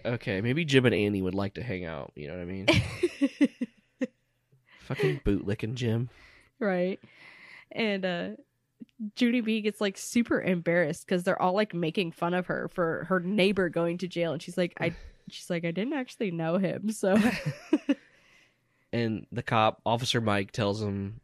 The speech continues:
Speaker 1: that he gives their dad speeding tickets and arrests drunk guys.
Speaker 2: <laughs>
Speaker 1: And I said, "Yeah, that's basically all they do." <laughs>
Speaker 2: Yeah.
Speaker 1: You're right.
Speaker 2: Yep. Not serve and protect.
Speaker 1: Yep. <laughs>
Speaker 2: Speeding tickets and drunk guys.
Speaker 1: Hell yeah. <laughs>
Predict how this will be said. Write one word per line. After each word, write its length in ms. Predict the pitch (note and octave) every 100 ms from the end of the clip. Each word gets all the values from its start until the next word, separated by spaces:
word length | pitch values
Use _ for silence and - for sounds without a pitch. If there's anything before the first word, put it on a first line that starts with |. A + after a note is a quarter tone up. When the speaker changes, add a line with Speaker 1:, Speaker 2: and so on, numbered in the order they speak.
| -
Speaker 1:
that 220 | G#2 G2+
he 80 | C#3
gives 340 | A#2+ A2+ A#2 A2+
their 160 | G#2+
dad 260 | G#2 G2 G2
speeding 320 | - G#2+ A2
tickets 380 | D3 C#3+ G2+ -
and 160 | G2
arrests 580 | E2+ F#2+ G2 - - -
drunk 280 | - F#2+ -
guys. 480 | - F2 - - - _ _ - _ -
Speaker 2:
<laughs> 40 | - - - - - - _ _ _ _ _ -
Speaker 1:
And 100 | A2
I 40 | A2
said, 160 | G#2+
"Yeah, 120 | G#2 G2
that's 200 | F#2+ -
basically 340 | G2 - F2+
all 80 | D#2+
they 100 | D#2+
do." 220 | - C3+ C3+
<laughs> 140 | - F3
Speaker 2:
Yeah. 160 | F#3+ -
Speaker 1:
You're 180 | C3+ A#2+
right. 180 | F#2+ D#3 - F#3 -
Speaker 2:
Yep. 340 | F#3 - F3+ - - - _
Not 220 | A#3+ B3+ -
serve 240 | C4 A3+
and 120 | B3
protect. 580 | A#3+ A#3 F3+ E3+ - - - - - - - -
Speaker 1:
Yep. 140 | - -
<laughs> 300 | - - - - - - - _ _ _ _ _ - - - -
Speaker 2:
Speeding 420 | - G#3 G3+ G3+
tickets 360 | G3+ F#3+ G3 F#3+
and 120 | F3+
drunk 200 | F3+ -
guys. 360 | - - - -
Speaker 1:
Hell 180 | B2+ B2
yeah. 200 | A2+ A2 - _ -
<laughs> 80 | -